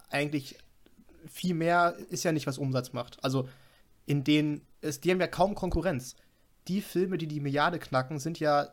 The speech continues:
zu neunzig Prozent Marvel oder halt Star Wars. Also, das ist halt ein marketingtechnisch unfassbar intelligenter Move, ne? Sich einfach die beiden zu kaufen. Und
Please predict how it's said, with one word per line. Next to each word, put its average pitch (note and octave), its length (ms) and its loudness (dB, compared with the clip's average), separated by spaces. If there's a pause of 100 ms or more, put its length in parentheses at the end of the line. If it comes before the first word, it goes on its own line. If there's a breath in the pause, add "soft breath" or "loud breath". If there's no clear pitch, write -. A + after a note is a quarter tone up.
(140)
zu C#3+ 220 -4 (100)
neunzig E3+ 440 0
Prozent D3+ 540 -4
Marvel D#3+ 560 -2
oder D3+ 200 2
halt C#3+ 160 0
Star C3 280 0
Wars. A2+ 240 -8 (760 loud breath)
Also, C#3+ 220 2 (300 loud breath)
das D3+ 140 4
ist E3+ 100 -2
halt D#3 380 4
ein D3 160 0
marketingtechnisch D3+ 760 -2
unfassbar E3 600 -4
intelligenter D3+ 500 -4
Move, D#3 240 -2 (600)
ne? D3 240 2 (240)
Sich C#3+ 160 -4
einfach C#3+ 200 -2
die C3 120 -4
beiden C#3+ 260 0
zu C3+ 140 -8
kaufen. E3+ 420 -2 (840 soft breath)
Und D3 300 0